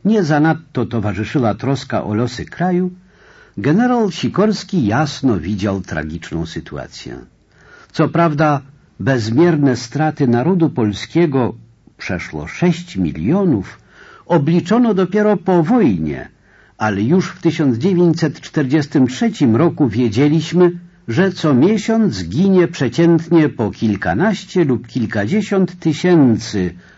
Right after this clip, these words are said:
rodaków rozstrzelanych, zastrzelonych, powieszonych lub zamęczonych. W razie niemieckiego zwycięstwa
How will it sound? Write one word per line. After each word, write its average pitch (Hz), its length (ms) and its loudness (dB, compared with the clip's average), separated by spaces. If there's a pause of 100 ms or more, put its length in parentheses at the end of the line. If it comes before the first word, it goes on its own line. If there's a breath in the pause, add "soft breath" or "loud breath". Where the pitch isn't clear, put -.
(100)
rodaków 120 840 -2
rozstrzelanych, 170 1300 0 (260 soft breath)
zastrzelonych, 127 1120 -2 (200 loud breath)
powieszonych 104 1000 0
lub 110 260 0
zamęczonych. 78 1080 -8 (720 loud breath)
W 92 140 -10
razie 127 340 0
niemieckiego 120 640 2
zwycięstwa 156 800 0